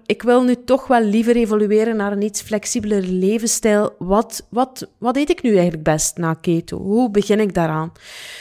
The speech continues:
Ik zoek eigenlijk een levensstijl die gemakkelijker te combineren is met een sociaal leven, want dat maakt het toch gemakkelijker. Met mijn gezin of kinderen of met mijn vrienden wil ik ook eens uit eten gaan. En hoe kan ik dat dan het beste gaan combineren? Of,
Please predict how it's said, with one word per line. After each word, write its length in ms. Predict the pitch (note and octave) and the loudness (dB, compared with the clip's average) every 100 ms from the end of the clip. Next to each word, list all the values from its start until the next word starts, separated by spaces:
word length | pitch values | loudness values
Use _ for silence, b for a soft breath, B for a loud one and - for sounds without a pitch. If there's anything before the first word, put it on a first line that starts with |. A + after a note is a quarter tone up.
| B B B B B B - | B B B B B B -2
Ik 120 | A#3 | 0
zoek 180 | C#4+ D4 | 2 2
eigenlijk 300 | C#4+ A#3+ A3 | 2 4 4
een 160 | A3 | 4
levensstijl 440 | C#4 C4 - B3+ B3+ | 4 2 2 2 2
die 120 | A3 | 2
gemakkelijker 500 | G3 C4 C4 B3+ B3+ | 2 2 0 -2 -2
te 80 | A3 | 0
combineren 520 | A3 G3+ G3+ B3 B3 | 2 4 4 4 4
is 180 | A#3+ A#3 | 2 0
met 120 | G#3+ | -2
een 80 | G#3 | -2
sociaal 500 | - G3 - F#3 F#3 | -2 -2 0 0 2
leven, 440 | E3+ F#3 F3+ F3+ | 4 6 6 2
want 260 | E3+ F3 - | 0 -2 -2
dat 160 | F3+ | -2
maakt 200 | F#3 F#3 | -2 -2
het 100 | G3 | -2
toch 160 | G3 - | -6 -4
gemakkelijker. 540 | F3+ F3+ F3+ F#3 F#3 | -2 -2 -2 -2 -2
Met 100 | F3+ | -2
mijn 140 | F3+ F3+ | -2 -2
gezin 300 | F#3 F#3 F#3+ | -2 0 -2
of 180 | F3+ | -4
kinderen 380 | - F#3 G3 G3 | -2 0 2 2
of 140 | F#3+ F3+ | 0 -2
met 140 | F3 | -2
mijn 160 | F3 E3 | -2 -2
vrienden 360 | F3 A3 G#3+ | -2 0 2
wil 100 | G3 | 0
ik 180 | F#3 - | -2 2
ook 180 | G#3+ B3 | 2 2
eens 140 | C4+ | 2
uit 160 | G#3+ F#3+ | 2 4
eten 260 | F#3+ F#3+ | 2 2
gaan. 240 | F#3 F#3 F#3 | -2 -2 -2
En 120 | F#3 | -2
hoe 180 | F#3 B3+ | -2 0
kan 160 | C4+ | 0
ik 120 | B3 F#3+ | 0 0
dat 160 | F#3+ | -2
dan 220 | G3 F#3 F#3 | -2 -6 -6
het 160 | F3+ | -8
beste 360 | E3 F3 E3+ G3 | -4 -4 -2 -4
gaan 200 | E3+ F3 | -4 -6
combineren? 680 | F3+ E3+ D#3+ D#3 D#3 D#3 D#3 _ B B B B B | -4 -2 0 0 0 -2 -6 _ B B B B B
Of, 440 | - A3 D#4 - | 2 4 4 -2